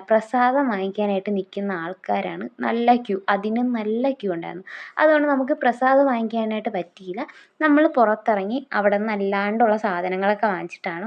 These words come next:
വന്നത്. അല്ലാണ്ടുള്ള സാധനം, ആ, normally ഹൽവ, പപ്പടം അതൊക്കെയാണല്ലോ. അങ്ങനെ അതൊക്കെ വാങ്ങിച്ച് നമ്മൾ നേരെ റൂമിൽ വന്നിട്ടുണ്ടായിരുന്നു. അതിനിടയ്ക്ക് എനിക്ക് വയ്യാണ്ടായതുകൊണ്ട് ബാക്കി വീഡിയോ ഒന്നും എടുത്തില്ല. നമ്മൾ ഫുഡൊക്കെ കഴിച്ചിട്ട് അങ്ങനെ, ആ, ഇറങ്ങിയിട്ടുണ്ടായിരുന്നു. ഇനി നമ്മൾ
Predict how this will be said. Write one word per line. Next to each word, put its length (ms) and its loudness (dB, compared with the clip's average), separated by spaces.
വന്നത്. 280 -6
അല്ലാണ്ടുള്ള 440 -4
സാധനം, 420 0
ആ, 60 -4
normally 480 2
ഹൽവ, 320 0
പപ്പടം 420 0
അതൊക്കെയാണല്ലോ. 600 -4
അങ്ങനെ 220 4
അതൊക്കെ 280 4
വാങ്ങിച്ച് 360 4
നമ്മൾ 180 0
നേരെ 380 2
റൂമിൽ 320 -2
വന്നിട്ടുണ്ടായിരുന്നു. 680 -8
അതിനിടയ്ക്ക് 420 -6
എനിക്ക് 260 0
വയ്യാണ്ടായതുകൊണ്ട് 720 -2
ബാക്കി 380 4
വീഡിയോ 300 -4
ഒന്നും 240 -2
എടുത്തില്ല. 380 -6
നമ്മൾ 240 -6
ഫുഡൊക്കെ 400 -4
കഴിച്ചിട്ട് 400 -2
അങ്ങനെ, 200 -6
ആ, 80 2
ഇറങ്ങിയിട്ടുണ്ടായിരുന്നു. 800 -2
ഇനി 160 0
നമ്മൾ 200 0